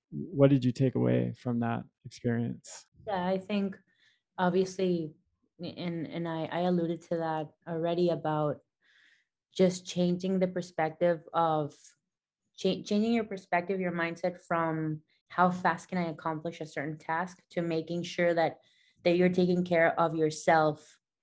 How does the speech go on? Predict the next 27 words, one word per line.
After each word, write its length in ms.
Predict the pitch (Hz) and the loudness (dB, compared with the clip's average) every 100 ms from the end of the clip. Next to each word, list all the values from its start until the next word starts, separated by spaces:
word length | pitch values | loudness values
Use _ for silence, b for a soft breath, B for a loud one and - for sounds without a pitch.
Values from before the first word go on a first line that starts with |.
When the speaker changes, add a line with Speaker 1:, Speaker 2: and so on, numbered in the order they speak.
| _ _ 180 | _ _ -2
Speaker 2:
in 300 | 175 165 156 | 0 2 2
the 100 | 151 | 0
process 720 | - 160 143 143 160 151 - | 2 4 4 2 -8 -10 -6
and 160 | 160 160 | -2 0
you're 120 | 165 | 0
prioritizing 800 | 160 170 160 160 160 165 160 165 | 2 4 6 4 4 0 0 0
your 100 | 160 | 2
recovery 480 | 156 156 147 151 147 | 2 2 0 0 0
and 80 | 151 | 0
you're 120 | 151 | 0
prioritizing 840 | 151 156 156 151 156 156 160 156 B B B _ _ - | 2 4 4 2 0 0 0 -2 B B B _ _ 0
adapting 500 | 170 160 156 180 165 | 4 4 2 0 0
to 100 | 175 | 0
your 160 | 170 156 | 0 2
workouts 460 | 160 156 156 156 | 2 2 -2 -2
and 260 | 160 156 156 | -2 0 2
you're 140 | 160 | 0
prioritizing 640 | 156 160 156 160 160 165 160 | 2 2 2 2 0 0 -2
your 80 | |
mental 360 | 160 156 151 147 | 0 -2 -2 -6
health 460 | 156 156 151 151 - _ | 0 2 2 -2 -16 _
and, 400 | 160 151 151 151 151 | -4 0 2 0 -2
and 160 | 160 156 | -2 0
your, 220 | 160 160 - | 0 0 -2
and 120 | 170 | 0
your 120 | 180 | 0
heart 460 | 180 175 160 156 | 0 2 4 2